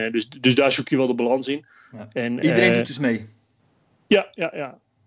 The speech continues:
Speaker 1: zeker. Dus het is, eh, het is niet dwingend, maar, eh, we vinden wel dat het erbij hoort. En, eh, op dit moment pakken die jongens het goed op. En er zijn ook wel jongens die, het, eh, ja, die, die er minder gemotiveerd voor zijn. Of die er niet echt, eh, die er minder, ehm,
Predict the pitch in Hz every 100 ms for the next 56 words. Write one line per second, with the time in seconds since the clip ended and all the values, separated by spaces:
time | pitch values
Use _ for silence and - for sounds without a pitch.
0 | _ _ - 120 143 _ _ _ - _
1 | 165 156 190 196 - 196 185 185 214 170
2 | 226 165 175 226 233 233 - _ 160 156
3 | 160 170 165 151 151 151 139 165 147 151
4 | 147 127 127 117 143 147 147 147 - 135
5 | 131 131 123 127 131 127 117 135 - 127
6 | 123 120 123 156 147 139 135 139 175 180
7 | 185 175 160 156 143 151 151 135 139 123
8 | 120 113 110 127 123 120 131 127 135 147
9 | 127 143 131 131 - 180 170 131 120 117
10 | 113 127 120 127 127 143 127 - 135 127
11 | 120 - - 139 139 135 139 139 139 131
12 | 131 131